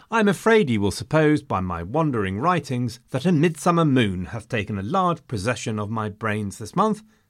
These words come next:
but you must needs take things as they come in my head, though order be left behind me." Dudley had been a companion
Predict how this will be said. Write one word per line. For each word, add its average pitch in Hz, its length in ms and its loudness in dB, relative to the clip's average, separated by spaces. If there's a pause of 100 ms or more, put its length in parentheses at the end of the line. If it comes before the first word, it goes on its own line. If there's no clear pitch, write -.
(480)
but 135 100 -4
you 143 160 0
must 131 260 0
needs 98 480 -4
take - 340 -8
things 92 320 -8
as 95 120 -12
they 95 120 -6
come 98 220 -6
in 92 100 -2
my 90 160 -4
head, 95 260 -2 (340)
though 95 140 -6
order 156 480 0
be 87 180 -8
left 160 400 -6
behind 95 460 -6
me." 92 180 -10 (2000)
Dudley 185 320 4
had 131 140 2
been 107 180 0
a 95 40 0
companion 110 640 -2